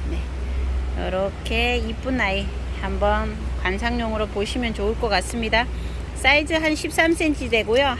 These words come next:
화분 사이즈는 한 십팔 센치 정도 되는 아이입니다. 요렇게 두 개, 예, 백육십이 번, 백육십오 번, 사만 오천 원입니다.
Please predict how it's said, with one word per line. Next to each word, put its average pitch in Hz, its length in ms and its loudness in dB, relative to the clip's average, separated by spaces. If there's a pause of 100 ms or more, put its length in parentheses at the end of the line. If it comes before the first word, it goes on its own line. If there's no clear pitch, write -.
화분 277 240 2
사이즈는 233 440 2
한 208 140 0
십팔 - 380 -4
센치 285 320 -2
정도 185 240 -2
되는 190 280 0
아이입니다. 180 600 0 (500)
요렇게 208 640 4
두 277 160 -4
개, 254 160 0 (240)
예, 165 140 -4 (380)
백육십이 220 680 0
번, 254 440 6
백육십오 190 680 0
번, 214 640 2
사만 180 520 -2
오천 254 340 0
원입니다. 226 400 0